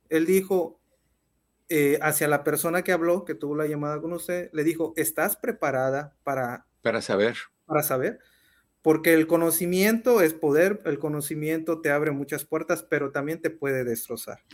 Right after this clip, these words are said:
Speaker 2: ¿Tú has
Speaker 1: Entonces
Speaker 2: encontrado a través del tiempo que tú, del, de los tiempos que tú has hecho esto, que
Speaker 1: Ujú.
Speaker 2: han habido personas que te decían, "Yo quiero saber, yo quiero saber", pero cuando supieron,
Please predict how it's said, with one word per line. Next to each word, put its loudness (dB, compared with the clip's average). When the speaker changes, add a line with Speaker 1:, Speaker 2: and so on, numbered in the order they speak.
Speaker 2:
¿Tú 8
has 4
Speaker 1:
Entonces 6
Speaker 2:
encontrado 4
a 0
través 2
del -2
tiempo -4
que -4
tú, -4
del, -2
de 0
los -4
tiempos -4
que -8
tú -4
has -4
hecho 0
esto, -2
que 4
Speaker 1:
Ujú. 8
Speaker 2:
han 2
habido 4
personas 0
que 0
te 2
decían, 0
"Yo 0
quiero 4
saber, 2
yo -2
quiero 0
saber", 2
pero 2
cuando 0
supieron, 0